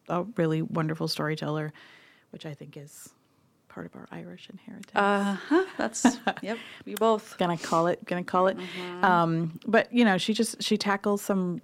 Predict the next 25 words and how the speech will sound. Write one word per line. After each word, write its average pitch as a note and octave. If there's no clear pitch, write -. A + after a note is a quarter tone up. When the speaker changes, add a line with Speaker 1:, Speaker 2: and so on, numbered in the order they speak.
Speaker 1:
really F3
difficult E3+
things. E3
Like, F3
the -
two A3+
main F#3+
things E3
that, -
well, G3
actually, F3
three F#3
main F3
things D#3
that -
kind D3+
of D3
come -
out D3
of D3+
the, C#3+
the E3
book D3+
are, C#3+
um, C#3